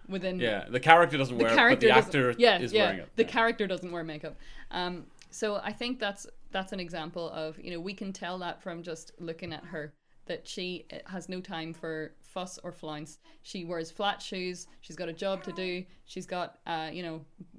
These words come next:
Speaker 1: warm coats on,
Speaker 2: Mm-hmm.
Speaker 1: you know, to, for going out and snooping about in the woods and things like that, whatever it is a detective does. Uh, you know, breaking into camera boxes and getting told off by her daughter for doing it.
Speaker 2: Yeah.
Speaker 1: That sort, that sort of thing. <laughs>
Speaker 2: You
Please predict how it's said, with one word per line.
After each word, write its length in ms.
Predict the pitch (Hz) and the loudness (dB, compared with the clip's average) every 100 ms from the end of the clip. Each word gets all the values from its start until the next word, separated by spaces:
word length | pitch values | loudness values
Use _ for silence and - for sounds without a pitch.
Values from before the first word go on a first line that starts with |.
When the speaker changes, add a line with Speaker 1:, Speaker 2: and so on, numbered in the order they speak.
| - | -10
Speaker 1:
warm 360 | 190 190 196 196 | -6 -4 -4 -6
coats 360 | 214 185 185 | -6 -8 -6
on, 380 | 185 180 180 185 - - | -8 -6 -6 -8 -10 -12
Speaker 2:
Mm-hmm. 200 | 107 226 | -8 -4
Speaker 1:
you 80 | 202 | -4
know, 100 | 185 | -4
to, 160 | 170 185 | -6 -10
for 160 | - 170 | -8 -8
going 220 | 175 175 | -6 -4
out 140 | 175 | -6
and 120 | 175 | -6
snooping 400 | 175 208 190 208 | -6 -4 -4 -4
about 220 | 190 190 185 | -2 -2 -2
in 60 | |
the 60 | 185 | -4
woods 280 | 185 175 185 | -4 -6 -6
and 120 | 185 | -6
things 200 | 190 185 | -6 -6
like 140 | 180 | -6
that, 160 | 185 160 | -6 -6
whatever 300 | 175 180 180 | -6 -6 -6
it 100 | 175 | -4
is 160 | 175 175 | -6 -8
a 60 | |
detective 460 | 160 - 185 180 165 | -12 -8 -8 -8 -6
does. 280 | 185 180 - - - - - | -4 -4 -6 -14 -14 -14 -12
Uh, 320 | - 185 180 175 | -6 -4 -2 -2
you 80 | 190 | -4
know, 140 | 175 151 | -4 -6
breaking 300 | - 185 185 | -2 -2 -2
into 160 | 185 185 | -4 -6
camera 320 | 214 185 190 | -6 -4 -2
boxes 600 | 185 180 - 185 175 - | -2 -4 -6 -6 -6 -12
and 200 | - 175 | -12 -8
getting 180 | 180 175 | -8 -8
told 220 | 185 180 | -6 -6
off 160 | 175 185 | -6 -4
by 80 | 175 | -4
her 100 | 160 | -4
daughter 260 | 175 180 | -4 -6
for 120 | 175 | -8
doing 240 | 180 175 180 | -6 -6 -6
it. 120 | 180 - | -8 -6
Speaker 2:
Yeah. 140 | 117 208 | 2 4
Speaker 1:
That 80 | - | 6
sort, 220 | 233 196 | 6 8
that 160 | 220 - | 6 8
sort 120 | - | 6
of 60 | |
thing. 380 | 240 247 269 262 320 311 - - | 6 4 2 -4 -8 -16 -4 0
<laughs> 20 | |
Speaker 2:
You 140 | 247 | 0